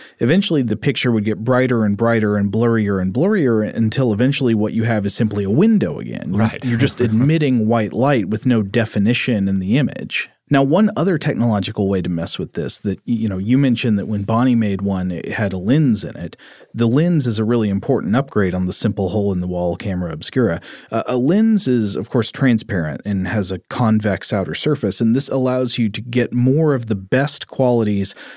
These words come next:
Speaker 1: of a smaller aperture combined with a larger aperture. The, the convex lens gathers more light from more angles because of the way it bends, so it literally admits more light and creates a brighter picture,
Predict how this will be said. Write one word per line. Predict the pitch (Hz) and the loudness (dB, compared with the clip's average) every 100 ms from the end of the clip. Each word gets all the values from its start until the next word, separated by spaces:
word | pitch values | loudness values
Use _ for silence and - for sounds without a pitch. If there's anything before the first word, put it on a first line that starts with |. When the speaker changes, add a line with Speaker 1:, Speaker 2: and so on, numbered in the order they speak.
| - | -4
Speaker 1:
of | 110 | -2
a | 107 | -2
smaller | - 123 120 117 | 0 2 4 2
aperture | 110 107 104 - 101 | 0 -2 -4 -4 -2
combined | 107 101 110 120 117 | 0 0 2 2 2
with | 101 101 | 0 -2
a | |
larger | 104 147 180 107 | 0 0 0 -2
aperture. | 69 - - - - | -4 -6 -8 -8 -6
The, | 92 104 110 | -6 -6 -6
the | |
convex | 113 - 175 170 151 - | -6 0 2 2 0 -2
lens | 113 123 101 92 - - - - | 0 2 2 -2 -6 -16 -20 -8
gathers | - 120 120 110 | 0 2 2 2
more | 113 120 139 156 127 | 2 2 4 2 2
light | 107 139 92 - | 2 2 0 -2
from | - 107 | 0 2
more | 110 101 - | 2 0 0
angles | 120 113 95 90 - | 2 2 0 -4 -6
because | 101 101 | -6 -4
of | 98 | -4
the | 98 | -2
way | 92 | -2
it | 76 98 98 | -2 -4 0
bends, | 160 131 85 85 92 - | 2 2 -2 -4 -6 -4
so | - | -2
it | 110 | 0
literally | 110 139 135 113 107 | 2 2 2 2 0
admits | 98 113 110 - | 2 0 0 -2
more | 120 110 | 0 0
light | 104 98 | 0 -2
and | 95 | -4
creates | 92 107 98 | -2 -2 -2
a | 95 | -6
brighter | - 107 101 80 | -2 0 0 -4
picture, | - 190 - 87 85 | -4 -4 -2 -4 -4